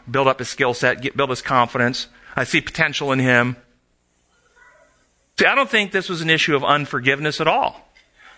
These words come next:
I think it was Paul was wanting someone who was already a master surgeon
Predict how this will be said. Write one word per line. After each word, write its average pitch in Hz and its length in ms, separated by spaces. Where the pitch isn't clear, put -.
I 156 80
think 180 200
it 175 40
was 160 160
Paul 233 320
was 160 140
wanting 160 260
someone 147 480
who 151 140
was 139 140
already 156 560
a 135 220
master 139 420
surgeon 147 560